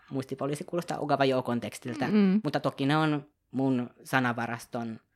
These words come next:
Speaker 1: valintoja ja mun kielellisen osaamisen rajoissa, joten tietty ripaus sinne sitä
Speaker 2: Näinhän
Speaker 1: Markustakin
Speaker 2: ne on.
Speaker 1: aina jää.
Speaker 2: Siis mitä enemmän sä puhut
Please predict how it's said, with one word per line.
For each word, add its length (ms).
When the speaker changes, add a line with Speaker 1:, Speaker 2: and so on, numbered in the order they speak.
Speaker 1:
valintoja 480
ja 60
mun 260
kielellisen 460
osaamisen 460
rajoissa, 440
joten 420
tietty 260
ripaus 340
sinne 360
sitä 260
Speaker 2:
Näinhän 280
Speaker 1:
Markustakin 480
Speaker 2:
ne 60
on. 20
Speaker 1:
aina 160
jää. 220
Speaker 2:
Siis 180
mitä 240
enemmän 400
sä 80
puhut 340